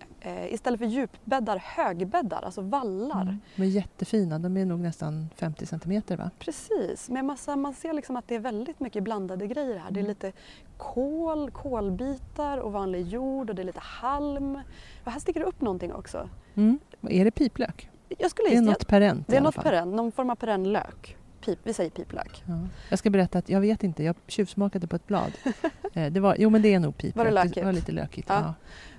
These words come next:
Speaker 2: ja.
Speaker 1: Ehm, och precis, och i de lite högre bäddarna så planerar man att ha grönsaker just.
Speaker 2: Mm.
Speaker 1: Eh,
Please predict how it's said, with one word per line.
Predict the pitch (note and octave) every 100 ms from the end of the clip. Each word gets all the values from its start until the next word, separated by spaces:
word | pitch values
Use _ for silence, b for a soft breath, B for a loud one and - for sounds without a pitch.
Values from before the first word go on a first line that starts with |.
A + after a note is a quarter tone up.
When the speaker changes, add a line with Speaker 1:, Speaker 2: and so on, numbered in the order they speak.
| -
Speaker 2:
ja. |
Speaker 1:
Ehm, | G3 G3 F#3+ F#3+ F#3+ F#3 F#3+ - - - -
och | - G#3+ G#3 G3+ -
precis, | C4+ A#3 F#3+
och | A3
i |
de | G#3+ C#4 C#4+ C#4+ - -
lite | - A3
högre | G#3+ D4 B3
bäddarna | A#3 G#3+ G3 F#3+ F#3
så | -
planerar | F#3 G3+ F#3 F3+
man | F3+ F3 F3 - _ -
att | F3+
ha | F3
grönsaker | F#3 E3+ - G3 -
just. | - F#3 F3+ G3+ B B B
Speaker 2:
Mm. | - F3+ F3+ F3
Speaker 1:
Eh, | F3